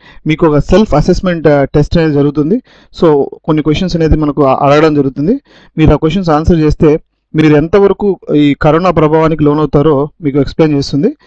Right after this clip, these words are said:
So, అదేవిధంగా మీడియాలోకి వెళ్తే మనకు వచ్చేసి కొన్ని ముఖ్యమైన గవర్నమెంట్ సంబంధించిన వీడియోస్ అనేది మనకు అప్‌లోడ్ చేయడం జరుగుతుంది. కరోనా సంబంధించిన జాగ్రత్తలు, వివిధ కారణాల వల్ల,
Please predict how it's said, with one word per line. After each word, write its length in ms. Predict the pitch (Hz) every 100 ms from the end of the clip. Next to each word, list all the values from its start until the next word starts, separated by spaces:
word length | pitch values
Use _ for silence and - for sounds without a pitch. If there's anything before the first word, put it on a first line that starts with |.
| _ - - -
So, 180 | 165 147 - _
అదేవిధంగా 600 | 151 147 165 170 165 143
మీడియాలోకి 600 | 143 143 160 185 180 156
వెళ్తే 640 | 147 156 156 147 127 135 139
మనకు 220 | 147 143 139
వచ్చేసి 460 | - 165 147 160 - _ _ _
కొన్ని 180 | 160 147
ముఖ్యమైన 480 | 151 147 190 185 175
గవర్నమెంట్ 640 | 139 143 135 147 175 175 165
సంబంధించిన 420 | 156 147 139 139
వీడియోస్ 320 | 147 160 151
అనేది 200 | 139 143
మనకు 400 | 147 135 139 127 - - 139
అప్‌లోడ్ 340 | - 151 143
చేయడం 140 | 147
జరుగుతుంది. 480 | 139 131 135 143 247 - _ _
కరోనా 260 | 143 143 147
సంబంధించిన 420 | 147 147 139 139
జాగ్రత్తలు, 680 | 127 139 139 135 151 160 156
వివిధ 180 | 139 135
కారణాల 400 | 135 139 143 143
వల్ల, 260 | 135 156